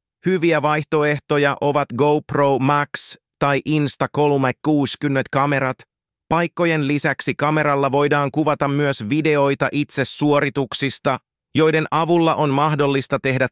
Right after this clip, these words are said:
todentuntuisempia mielikuvaharjoitteita. Oman sisällön tuottaminen kolmosataakuusikymmentä kamera on tällä hetkellä kustannustehokkain ja helpoin tapa tuottaa sisältöä keinotodellisuuteen.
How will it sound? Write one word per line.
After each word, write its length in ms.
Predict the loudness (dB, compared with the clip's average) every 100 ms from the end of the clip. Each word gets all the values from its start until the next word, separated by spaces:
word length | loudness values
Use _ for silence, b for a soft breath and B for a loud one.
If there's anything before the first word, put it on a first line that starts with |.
| 0
todentuntuisempia 1120 | 2 2 0 0 0 0 -2 0 -2 0 0
mielikuvaharjoitteita. 1300 | 2 2 0 0 0 2 2 0 -2 -2 -2 0 -2 -4 _ _ _ _ _ _ _ _ _ _ _ -2
Oman 300 | 0 2 0
sisällön 440 | -2 0 0 0 2
tuottaminen 600 | 0 0 -2 0 0 0
kolmosataakuusikymmentä 1300 | 0 2 0 -2 -2 -2 -2 -2 -2 -2 -4 -6 -2
kamera 420 | -2 0 0 -2
on 180 | -4 -2
tällä 240 | 0 0
hetkellä 380 | -2 -2 -2 -4
kustannustehokkain 1200 | 0 -2 0 -4 -4 -4 -2 -2 -2 -2 -2 -2 -4 -8 _ -4
ja 80 | -2
helpoin 460 | 0 0 0 0
tapa 260 | -2 -2 -2
tuottaa 460 | 0 0 0 -2 -2
sisältöä 580 | -2 -2 -2 0 0 0
keinotodellisuuteen. 1400 | 0 0 0 -2 -2 -2 -4 -6 -8 -10 -12 -12 -12